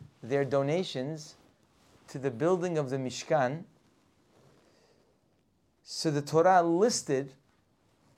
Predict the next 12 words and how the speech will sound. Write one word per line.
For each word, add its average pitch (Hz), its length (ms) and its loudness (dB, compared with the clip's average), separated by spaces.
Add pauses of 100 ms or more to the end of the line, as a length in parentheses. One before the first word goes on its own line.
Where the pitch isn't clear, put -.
(200)
all 202 240 8
the 196 120 0
donations 196 680 2
that 165 200 2
came 208 260 0
in. 190 180 0 (2500)
Zahav, 127 600 2 (1300)
gold, 143 520 4 (760)
kesef, 160 480 0 (420)
silver, 160 680 0 (500)
nehoshet, 147 760 0 (120)
copper, 175 480 0